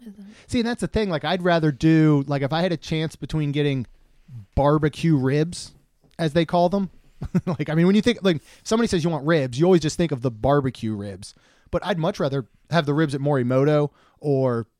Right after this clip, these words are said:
Speaker 2: the ribs that they do over at Nomad Lounge or an Asian style or Korean style rib. Same thing with pork. Like, if I'm gonna eat pork, I'd rather it be,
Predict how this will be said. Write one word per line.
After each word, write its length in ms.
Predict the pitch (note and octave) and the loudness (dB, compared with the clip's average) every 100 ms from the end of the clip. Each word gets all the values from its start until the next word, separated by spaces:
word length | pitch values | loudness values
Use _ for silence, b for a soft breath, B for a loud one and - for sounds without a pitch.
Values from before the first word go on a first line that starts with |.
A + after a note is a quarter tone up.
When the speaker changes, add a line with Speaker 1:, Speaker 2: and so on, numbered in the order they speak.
| _ _ - | _ _ -6
Speaker 2:
the 120 | D#3 | -2
ribs 260 | D3 D#3+ D3+ | 0 0 -2
that 100 | D3 | -2
they 100 | C#3 | 0
do 200 | D3+ D3 | 2 4
over 160 | D3 | 2
at 60 | B2+ | 0
Nomad 380 | C#3+ D3 C#3 A#2 | 0 2 0 -4
Lounge 500 | A#2+ C3+ D3+ D#3 D3+ | -6 -2 0 0 -2
or 180 | D3 C3 | -2 -2
an 60 | |
Asian 380 | A#2 C3 C#3+ D3+ | -2 -4 -4 -4
style 320 | - D3 D3+ | -6 -6 -4
or 80 | D3 | -6
Korean 360 | - A2 C3 C#3 | -6 -6 -6 -6
style 320 | - D3 D3 | -6 -4 -4
rib. 300 | C#3+ D3 C#3+ b b | -2 -2 -4 b b
Same 200 | - F3 | -4 -2
thing 140 | F#3 F3 | 0 -4
with 140 | - | -2
pork. 260 | - G3 C3 | -2 -2 -4
Like, 120 | B2 | -6
if 60 | C3+ | -4
I'm 80 | D#3+ | -2
gonna 80 | |
eat 120 | D#3 - | -4 -4
pork, 260 | E3+ F3+ | -4 -4
I'd 100 | A2+ | -6
rather 300 | A#2+ C3 C3+ | -4 -4 -4
it 100 | B2 | -4
be, 380 | - C3+ C3 A#2 | -4 -4 -2 -6